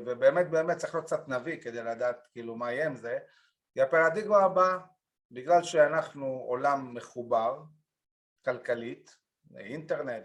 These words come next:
ו-, והכל מחובר, ומערכות סליקה,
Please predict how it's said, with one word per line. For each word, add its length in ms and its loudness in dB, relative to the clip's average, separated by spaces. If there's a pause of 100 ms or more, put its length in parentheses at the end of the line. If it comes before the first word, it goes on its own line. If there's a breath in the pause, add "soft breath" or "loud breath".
ו-, 260 -8
והכל 240 -6
מחובר, 880 2
ומערכות 480 -8
סליקה, 840 2